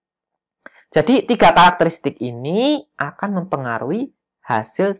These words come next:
pencetakan dari proses tablet. Tugas kita adalah mengetahui material yang kita gunakan, bahan aktif kita ini gampang dikempa tidak ya? Berarti kalau gampang dikempa,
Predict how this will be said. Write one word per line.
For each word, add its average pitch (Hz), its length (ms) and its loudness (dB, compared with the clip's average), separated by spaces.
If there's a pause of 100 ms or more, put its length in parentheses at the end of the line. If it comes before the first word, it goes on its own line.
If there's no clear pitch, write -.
(140)
pencetakan 147 680 -10
dari 110 200 -10
proses - 440 -14 (240)
tablet. - 400 -20 (1700)
Tugas 185 320 2
kita - 380 4
adalah 214 240 2
mengetahui 226 600 -4 (360)
material 247 480 6
yang 208 100 4
kita 220 300 2
gunakan, 165 420 -2
bahan 147 240 2
aktif - 300 -8
kita 196 200 -2
ini 285 120 -6
gampang 170 400 -2
dikempa 175 520 -4
tidak 190 280 -4
ya? 101 180 -12 (640)
Berarti 175 240 2
kalau 262 140 8
gampang 175 340 4
dikempa, 262 440 0